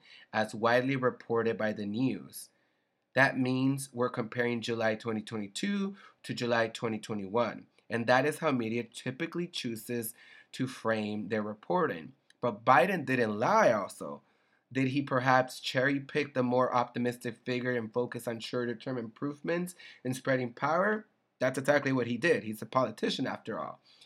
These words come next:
And if we were one of his advisors, we might have advised against making so much of a zero percent thing because, like, it's not one month.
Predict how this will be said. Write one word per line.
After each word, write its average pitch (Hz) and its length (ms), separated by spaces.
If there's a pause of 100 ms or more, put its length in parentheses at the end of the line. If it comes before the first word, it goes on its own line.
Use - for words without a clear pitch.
(300)
And 127 180
if 135 180
we 151 100
were 147 240
one 131 480 (240)
of 127 100
his 127 160
advisors, 117 840 (180)
we 131 260
might 196 220
have 160 80
advised 139 540 (380)
against 135 520
making 139 460
so 135 340
much 147 420 (240)
of 127 160
a 131 60
zero 143 380
percent 131 540
thing 156 300
because, 127 640 (340)
like, 131 580 (100)
it's 135 240
not 143 400
one 120 340
month. 110 360